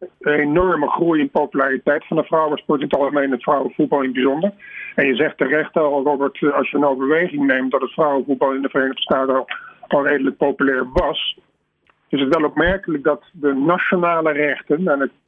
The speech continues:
benadruk de nationale te-, mediarechten van die, eh, National Women's Soccer League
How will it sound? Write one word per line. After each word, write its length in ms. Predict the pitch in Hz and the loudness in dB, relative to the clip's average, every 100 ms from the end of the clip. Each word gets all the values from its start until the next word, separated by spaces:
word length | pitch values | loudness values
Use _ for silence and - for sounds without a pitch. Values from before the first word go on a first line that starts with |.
| _ _ | _ _
benadruk 580 | - 135 156 160 143 135 | -2 0 2 0 0 -2
de 80 | 131 | 0
nationale 680 | 139 180 - 180 151 143 - | 2 2 0 0 2 0 -2
te-, 180 | 143 - _ _ | -4 -4 _ _
mediarechten 720 | - 151 143 135 131 143 - 156 | -2 0 2 2 0 -2 -4 -2
van 280 | 139 131 - _ _ _ - | -2 -2 -8 _ _ _ 0
die, 300 | 143 135 135 | 2 4 2
eh, 100 | 139 | 2
National 480 | 139 131 147 135 | 0 0 2 2
Women's 280 | 135 135 135 | 2 0 0
Soccer 340 | - 135 139 135 | 0 0 0 2
League 260 | 151 160 | 0 -2